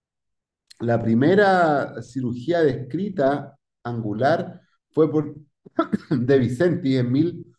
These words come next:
ochocientos noventa y dos. Pero el problema que tenía De Vicenti es que hacía la goniotomía a ciegas. Eh, como la hacía a ciegas,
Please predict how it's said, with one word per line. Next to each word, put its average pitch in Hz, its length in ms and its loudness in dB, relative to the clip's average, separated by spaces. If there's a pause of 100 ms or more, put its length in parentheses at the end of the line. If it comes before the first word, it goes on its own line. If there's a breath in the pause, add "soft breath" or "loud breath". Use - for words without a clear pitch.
(180)
ochocientos 127 600 -2
noventa 117 480 0
y 95 80 -4
dos. - 560 -10 (640)
Pero 156 500 2 (760)
el 120 140 -8
problema 117 360 0
que 139 80 0
tenía 143 280 -2
De 139 80 0
Vicenti 160 760 -6 (300 loud breath)
es 123 180 -4
que 123 120 -2
hacía 143 340 2
la 135 100 4
goniotomía 120 840 -2
a 104 160 -10
ciegas. - 720 -4 (1080)
Eh, 107 300 -4
como 107 180 -2
la 104 100 -2
hacía 143 220 0
a 135 40 0
ciegas, 131 720 0